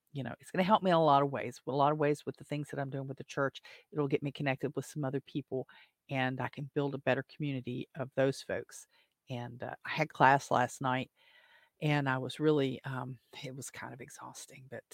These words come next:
uh, yeah. So I do wanna give a couple of shout outs before I close up. Um, I wanna shout out to H J, 'cause H J has been following the podcast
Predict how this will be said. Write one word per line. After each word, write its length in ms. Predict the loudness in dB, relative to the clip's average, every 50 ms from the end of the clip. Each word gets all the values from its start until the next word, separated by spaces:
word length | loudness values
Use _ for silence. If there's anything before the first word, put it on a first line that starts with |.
| -12 -10
uh, 120 | -10 -12 -12
yeah. 220 | -12 -12 -10 -10 -12 -12 _ -18 -18 -18 -18 -20 -20 _
So 160 | 8 10 12
I 100 | 12 12
do 180 | 10 8 6 6 8
wanna 200 | 6 6 6 6
give 160 | 6 6 6
a 60 | 6
couple 340 | 4 2 0 2 2 2 0
of 80 | 0
shout 400 | -2 2 4 4 6 6 4 2
outs 300 | 2 2 0 0 -2 -4
before 340 | -6 -6 -6 -2 0 2 2
I 100 | 2 2
close 440 | 0 -2 -2 -2 -2 -2 -2 -6 -6
up. 240 | -4 -4 -4 -6 -8 _ _ _ _ _ _ _ _ _ _ _ _ _ _ _ _ _ _ _ _ _ _ _ _ _ _ -20 -20 -20 -20 -20 -20 -20 -20 _ _ 4
Um, 460 | 6 6 6 6 6 4 2 -2 -6 _ _ _ _ _ _ 8
I 80 | 8
wanna 220 | 8 8 6 4 4
shout 260 | 4 6 8 8 8
out 140 | 8 6 2
to 80 | 0 0
H 300 | 2 2 2 2 -2 -4
J, 180 | -2 -2 -2 -2
'cause 160 | -4 -8 -12 -2 2 2
H 380 | 4 4 2 -2 -6 -6 -2
J 180 | 0 2 2 2
has 300 | 2 0 0 0 -2 -4
been 200 | _ -4 -4 -2
following 440 | -2 0 0 2 2 0 -2 -4 -6
the 80 | -8
podcast 880 | -8 -6 -2 -2 -2 -2 -4 -6 -4 -2 -2 -2 -2 -4 -6 -10 -16